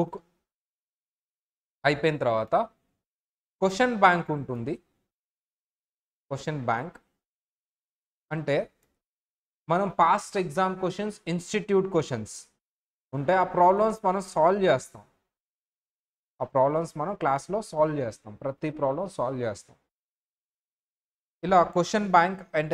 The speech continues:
concept book రెండు complete చేసుకుంటే ఇవి ఎనఫ్ అమ్మా, ఎగ్జామ్స్‌కి సరిపోతుంది. Exam పర్ఫెక్ట్‌గా రాయొచ్చు, మీరు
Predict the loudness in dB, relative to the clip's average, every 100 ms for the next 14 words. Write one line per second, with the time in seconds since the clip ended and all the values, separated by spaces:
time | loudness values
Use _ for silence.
0 | -4 -4 -2 -2 -2 -4 -8 _ -4 0
1 | 2 2 2 0 -2 -2 -2 0 -4 -4
2 | -12 -6 -6 -6 _ _ _ _ _ _
3 | _ _ -6 -2 0 2 0 0 0 0
4 | -2 0 0 -2 -10 -18 -20 _ _ _
5 | _ _ -6 -6 -6 -8 -10 -16 -14 -10
6 | -10 -4 -2 -2 -6 -12 _ _ _ _
7 | _ _ 0 0 -4 -6 -6 2 4 4
8 | 4 2 -4 -10 -10 _ _ _ _ _
9 | -10 -6 -4